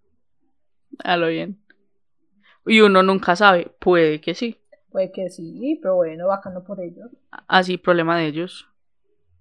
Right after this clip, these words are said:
Speaker 2: Bacano por
Speaker 1: ¿Será
Speaker 2: ellos.
Speaker 1: que, será que ellos contactan a los Illuminatis o los Illuminatis los contactan a ellos?
Speaker 2: Yo digo que es los Illuminatis a ellos.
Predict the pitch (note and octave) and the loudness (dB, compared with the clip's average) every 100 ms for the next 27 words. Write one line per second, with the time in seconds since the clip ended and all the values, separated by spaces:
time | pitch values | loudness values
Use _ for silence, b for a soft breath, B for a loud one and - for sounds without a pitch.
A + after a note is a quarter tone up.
0 | _ _ _ _ _ G#3 G3 - G3+ G#3+ | _ _ _ _ _ -12 -8 -4 -4 -4
1 | G#3 G3+ G3+ G3+ B3+ B3 - - _ _ | 0 4 6 6 4 4 -2 -16 _ _
2 | _ - G#3 G3+ G3+ B3 B3+ A#3+ B3 - | _ 0 4 6 6 6 6 4 -2 -2
3 | G3+ G3 F#3 F3+ A3+ A3 F#3 F3 E3+ E3+ | -2 2 2 4 0 2 0 0 -4 -4
4 | E3 G#3 C4+ C#4 C4+ - F#3 F3 F3+ E3+ | -2 0 0 -2 -8 -4 -4 -4 -6 -6
5 | E3+ D#3+ D3+ G3 F#3+ - E3+ D#3 - E3 | -4 -4 -4 -4 -4 -6 -6 -6 -2 -2
6 | D3 C#3+ E3 - _ _ _ _ _ _ | -2 -6 -14 -20 _ _ _ _ _ _
7 | _ _ _ C3 _ _ _ _ _ _ | _ _ _ _ _ _ _ _ _ _
8 | _ _ _ _ _ _ - B3 B3+ D4+ | _ _ _ _ _ _ 0 6 6 6
9 | D4+ D4 B3 A3+ A3+ A3 C4 C#4 B3 A#3 | 2 4 4 4 0 2 4 4 2 -2
10 | A3+ B3+ C4+ C#4 - F#3+ F#3 - - | 0 -2 -2 -4 -2 -2 -4 -10 -20